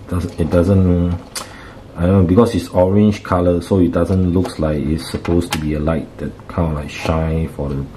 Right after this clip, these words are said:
submarine to visual, to see what's around. And then the, the two propeller behind,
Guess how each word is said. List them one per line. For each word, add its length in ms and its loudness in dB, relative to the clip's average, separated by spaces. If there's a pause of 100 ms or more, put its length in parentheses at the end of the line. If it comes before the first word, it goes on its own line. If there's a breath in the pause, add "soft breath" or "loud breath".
(140)
submarine 720 -2
to 100 -6
visual, 600 -4
to 120 -6
see 280 -2
what's 260 -4
around. 440 -6 (840 loud breath)
And 80 0
then 280 0
the, 240 -4 (360)
the 120 -12 (120)
two 400 2
propeller 800 -2
behind, 840 -4